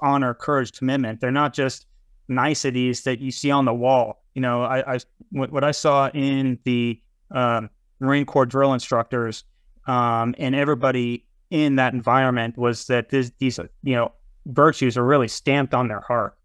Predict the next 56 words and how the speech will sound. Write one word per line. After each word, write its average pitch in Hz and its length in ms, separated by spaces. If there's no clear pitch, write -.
and 135 140
that 127 80
they 131 120
lived 127 260
them 123 120
out 127 200
every 113 220
day. 104 400
And 120 240
I, 113 280
you - 160
know, 104 260
it 147 60
was 143 200
tough. 151 460
It 131 80
was 123 160
grueling, 139 540
the 110 80
training 139 400
was. 113 320
But 147 220
at 131 120
the 135 120
end 151 120
of 135 60
the - 280
day, 135 180
I 135 160
walked 143 260
away 143 200
from 127 200
it 123 120
and 131 160
I'm 135 100
like, 127 240
"I 170 80
think 294 240
I'm 277 60
a 208 80
better 160 320
person 151 560
after 147 320
training 160 440
than 143 140
I 131 80
was 131 320
going 123 300
into 117 160
training." 107 320
Like, 117 180
without 139 340
doubt, 110 240
I'm 135 120
more 139 120
confident 165 640